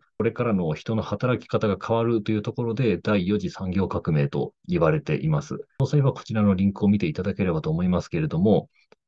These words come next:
アイオーティーとかエーアイは、まあ、確実に、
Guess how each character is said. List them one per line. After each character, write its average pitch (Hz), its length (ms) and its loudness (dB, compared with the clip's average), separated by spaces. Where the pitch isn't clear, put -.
ア 110 120 2
イ 151 100 6
オ 147 100 6
ー - 20 -2
テ 147 100 2
ィ 139 40 4
ー 101 40 0
と 92 60 -2
か 85 160 0
エ - 60 0
ー 101 180 2
ア - 20 0
イ 76 140 -4
は、 95 340 0
ま - 80 -8
あ、 - 40 -8
確 - 300 -4
実 139 280 4
に、 - 320 4